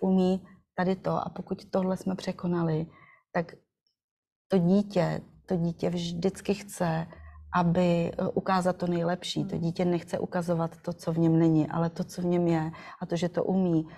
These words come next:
Speaker 1: a chce nás potěšit. A tak my to umíme vidět,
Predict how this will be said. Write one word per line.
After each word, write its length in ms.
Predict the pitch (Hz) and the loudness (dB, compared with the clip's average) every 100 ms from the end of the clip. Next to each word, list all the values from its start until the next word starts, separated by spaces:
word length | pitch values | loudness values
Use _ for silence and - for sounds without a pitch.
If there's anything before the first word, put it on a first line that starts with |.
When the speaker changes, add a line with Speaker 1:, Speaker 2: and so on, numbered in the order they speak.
| - | -16
Speaker 1:
a 40 | - | -16
chce 240 | - 175 | -8 -4
nás 220 | 175 180 | -4 -6
potěšit. 560 | - 165 - 160 165 156 - - - - | -8 -8 -6 -4 -2 -4 -6 -20 -14 -8
A 40 | |
tak 160 | - 170 - - - | -4 -4 -6 -14 -4
my 120 | 175 | -2
to 220 | 170 170 | -2 -4
umíme 540 | - 185 196 190 185 180 | 0 4 4 4 2 2
vidět, 440 | 170 156 147 156 | 2 2 -2 -4